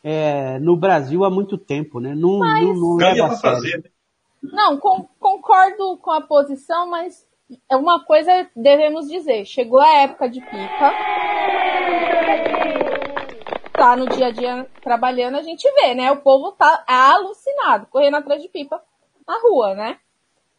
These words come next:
Speaker 2: Então isso também precisa ter uma,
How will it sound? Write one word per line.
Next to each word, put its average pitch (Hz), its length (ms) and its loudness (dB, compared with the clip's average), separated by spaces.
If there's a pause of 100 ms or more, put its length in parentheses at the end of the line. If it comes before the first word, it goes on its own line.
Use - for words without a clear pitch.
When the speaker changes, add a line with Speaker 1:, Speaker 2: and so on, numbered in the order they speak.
Speaker 2:
Então 262 240 -2
isso 294 340 -6
também 311 360 -4
precisa 339 460 -8
ter 285 200 0
uma, 330 460 0